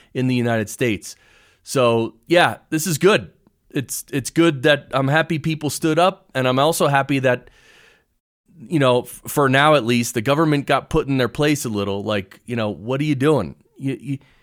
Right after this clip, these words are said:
come on. All right,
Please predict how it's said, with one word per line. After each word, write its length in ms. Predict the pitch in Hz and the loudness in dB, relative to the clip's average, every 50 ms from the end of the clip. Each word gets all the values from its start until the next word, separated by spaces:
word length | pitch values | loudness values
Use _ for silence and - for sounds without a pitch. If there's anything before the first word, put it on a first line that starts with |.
| _ _ _ _ _ _ _ _ _ _ _ | _ _ _ _ _ _ _ _ _ _ _
come 140 | - - 135 | -4 -2 0
on. 200 | 151 107 90 - _ _ _ _ _ _ _ _ _ _ _ _ _ _ _ - - - - - _ _ _ | 0 0 -4 -8 _ _ _ _ _ _ _ _ _ _ _ _ _ _ _ -20 -20 -20 -20 -20 _ _ _
All 120 | 139 170 | 2 4
right, 260 | 196 185 156 127 - | 4 4 4 2 0